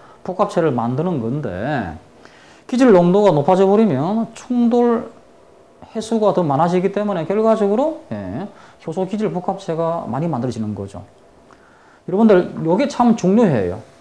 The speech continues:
효소 기질 복합체가 많이 만들어져야만 그 다음에 생성물이 만들어지는 겁니다. 어차피 우리가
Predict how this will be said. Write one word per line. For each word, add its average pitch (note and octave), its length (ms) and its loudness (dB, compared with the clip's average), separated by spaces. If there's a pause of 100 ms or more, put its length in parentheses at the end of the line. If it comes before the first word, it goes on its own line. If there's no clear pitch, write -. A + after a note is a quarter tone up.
(540)
효소 G3+ 220 4
기질 C4 240 4
복합체가 A3+ 500 4
많이 E3+ 220 2
만들어져야만 A3+ 960 4
그 F3 120 0
다음에 G3+ 300 2
생성물이 G3+ 880 0
만들어지는 B2 520 -4
겁니다. F#2 300 -12 (1600)
어차피 A3 320 2
우리가 G3+ 500 4